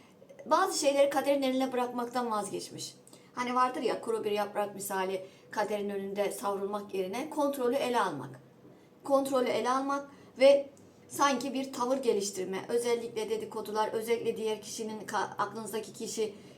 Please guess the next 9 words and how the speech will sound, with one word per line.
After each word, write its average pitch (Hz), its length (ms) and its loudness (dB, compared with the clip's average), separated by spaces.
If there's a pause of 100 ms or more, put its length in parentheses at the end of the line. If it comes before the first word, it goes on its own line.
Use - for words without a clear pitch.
(140)
biliyor 254 420 2
ki 208 160 -2
kendi 220 280 -4
hataları 220 540 0
yüzünden 208 520 -4 (280)
siz 302 240 -2
sanki 214 360 -4
böyle 226 260 2
bir 254 160 -6